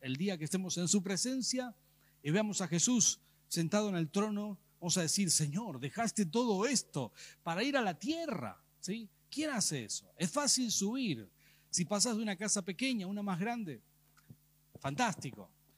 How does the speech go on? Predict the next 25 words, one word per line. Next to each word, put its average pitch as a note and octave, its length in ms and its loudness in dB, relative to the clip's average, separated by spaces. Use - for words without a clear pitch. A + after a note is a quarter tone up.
Es C#3+ 120 -4
difícil F#3 520 2
bajar, C3+ 560 -6
pero B2 140 -4
Jesús D#3 420 2
descendió A#2+ 720 -4
con C#3+ 220 -2
gozo, E3+ 320 0
con B2 180 -4
alegría, C3+ 480 -2
como A#3 240 0
lo A#3 120 2
haría B3 200 0
un A3+ 120 0
padre B3 320 -4
por E3 200 -2
su D#3+ 160 -2
hijo. G#2+ 320 -6
Él E3 100 8
lo F#3 120 12
hizo F3 280 6
por C#3+ 160 0
la C#3 80 6
humanidad C3 560 0
entera. G#2 560 -12